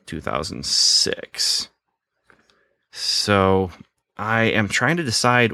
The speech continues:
what I'm going to read first. I have a feeling I'm going to end with that sci-fi anthology book, the black and white independent one. Um, Hunter Killer, I think, is go-, going to be second to last, and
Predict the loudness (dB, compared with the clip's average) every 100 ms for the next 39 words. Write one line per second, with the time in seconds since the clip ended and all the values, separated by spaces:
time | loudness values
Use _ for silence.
0 | -4 -6 -4 -2 -2 -2 -2 -2 -4 -6
1 | -14 -4 2 4 2 -2 -6 -4 -2 -2
2 | -2 -2 2 4 4 4 2 2 2 0
3 | 2 4 2 -2 -12 -20 -20 _ -8 -4
4 | 0 0 0 0 0 2 0 0 0 0
5 | 2 0 -2 -6 -6 -8 -4 -2 0 0
6 | 2 2 2 -6 _ -20 -16 -6 -4 -2
7 | 0 2 0 0 2 2 0 -8 -20 -20
8 | _ 0 2 2 0 -6 -14 _ _ _
9 | _ -20 -8 -6 -4 -4 -2 2 4 4
10 | 2 0 0 -4 -12 -4 0 2 2 0
11 | 0 -2 0 2 4 2 -2 -6 -6 -6
12 | -8